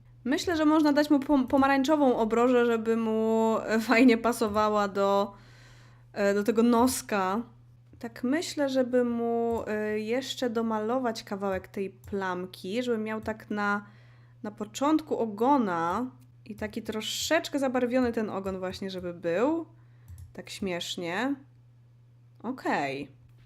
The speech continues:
Jak ja dawno zwierzaka nie robiłam, kurczę. Tak troszeczkę się to zrobiło krzywo, więc jeszcze tutaj trochę na dupie mu zamaluję, żeby to miało jakiś taki sens w miarę.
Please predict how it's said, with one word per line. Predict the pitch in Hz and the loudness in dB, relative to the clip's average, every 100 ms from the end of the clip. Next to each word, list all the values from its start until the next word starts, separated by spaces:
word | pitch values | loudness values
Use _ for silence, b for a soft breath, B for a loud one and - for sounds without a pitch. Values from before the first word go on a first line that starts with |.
| - - - | -20 -14 -4
Jak | 440 | 0
ja | |
dawno | 440 453 | 2 2
zwierzaka | 311 311 381 - | 2 2 0 -2
nie | 202 | -2
robiłam, | 180 170 170 165 | -2 -2 -4 -4
kurczę. | 185 - 285 196 - - 175 175 202 - - - | -2 2 2 0 -10 -6 -4 -4 -6 -16 -20 -12
Tak | 233 - | -12 -10
troszeczkę | - 233 - 311 302 - 277 | -10 -4 0 0 -2 -6 -6
się | 262 262 | -4 -4
to | 262 | -4
zrobiło | 247 233 220 233 240 214 | -4 -4 -6 -6 -4 -4
krzywo, | 202 - - - 240 202 190 165 165 208 | -6 -12 -12 -8 -6 -6 -6 -6 -4 -6
więc | 208 196 196 | -6 -10 -10
jeszcze | 208 208 - - - 214 101 101 104 - B B B B B - - - - - - | -10 -8 -8 -8 -8 -6 -6 -6 -10 -20 B B B B B -20 -20 -20 -20 -20 -20
tutaj | - 208 - 185 | -14 -14 -8 -8
trochę | 185 185 202 | -8 -8 -6
na | 196 185 | -4 -6
dupie | 180 185 202 - 170 160 190 233 - - - - - - | -6 -6 -6 -4 -4 -2 -4 -8 -16 -20 -20 -20 -20 -14
mu | 185 | -12
zamaluję, | 180 180 180 175 165 170 | -10 -10 -10 -8 -6 -6
żeby | 185 185 | -6 -10
to | 180 | -12
miało | 190 190 185 | -10 -8 -6
jakiś | 180 175 190 - | -6 -6 -10 -12
taki | 185 - | -14 -12
sens | 190 - - 196 170 170 190 | -14 -12 -10 -6 -6 -8 -12
w | - | -14
miarę. | 175 165 160 165 165 202 | -10 -8 -8 -8 -8 -6